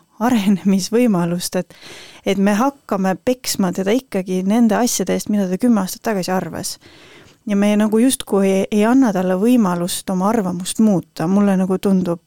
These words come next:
äh, see ka üks meie nagu nendest vigadest. Mis puudutab seda, äh,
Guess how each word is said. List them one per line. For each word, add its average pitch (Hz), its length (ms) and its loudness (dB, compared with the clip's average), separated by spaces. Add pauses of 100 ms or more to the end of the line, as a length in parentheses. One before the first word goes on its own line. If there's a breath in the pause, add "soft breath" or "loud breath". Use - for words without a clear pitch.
äh, 180 240 -2 (920 loud breath)
see 202 540 2
ka 190 180 0 (100)
üks - 320 -4
meie 180 380 -2
nagu 185 360 -4
nendest 185 380 -2
vigadest. 190 480 -4
Mis 196 160 0
puudutab 262 480 0
seda, 190 460 0 (800)
äh, 196 400 0